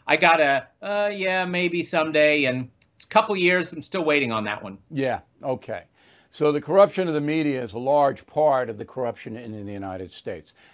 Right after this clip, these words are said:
Speaker 2: So tell folks how they can get in touch with you, where your data is, so they can go and see for themselves.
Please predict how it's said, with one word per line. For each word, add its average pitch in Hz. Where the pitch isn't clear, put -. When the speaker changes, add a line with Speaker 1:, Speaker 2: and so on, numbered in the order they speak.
Speaker 2:
So 170
tell 214
folks 202
how 160
they 165
can 170
get 160
in 143
touch 143
with 165
you, 135
where 143
your 160
data 143
is, 147
so 147
they 135
can 123
go 143
and 135
see 143
for 143
themselves. 120